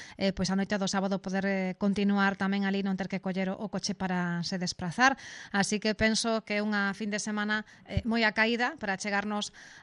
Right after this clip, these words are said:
ata este Pazo de Mos, eh, para saber algo máis da súa historia e para gozar, non? Desa cultura, eh, celta da que formamos parte, igual que outras moitas agrupacións que chegan, pois, como decías, non? Tamén con este baile irlandés, co que compartimos tamén,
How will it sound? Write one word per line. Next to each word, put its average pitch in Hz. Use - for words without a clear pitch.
ata 208
este 202
Pazo 202
de 196
Mos, 226
eh, 190
para 180
saber 202
algo 208
máis 220
da 196
súa 214
historia 220
e 190
para 190
gozar, 196
non? 247
Desa 208
cultura, 208
eh, 196
celta 226
da 202
que 202
formamos 208
parte, 214
igual 196
que 202
outras 208
moitas 196
agrupacións 202
que 202
chegan, 220
pois, 185
como 185
decías, 175
non? 226
Tamén 185
con 180
este 190
baile 190
irlandés, 185
co 196
que 185
compartimos 196
tamén, 202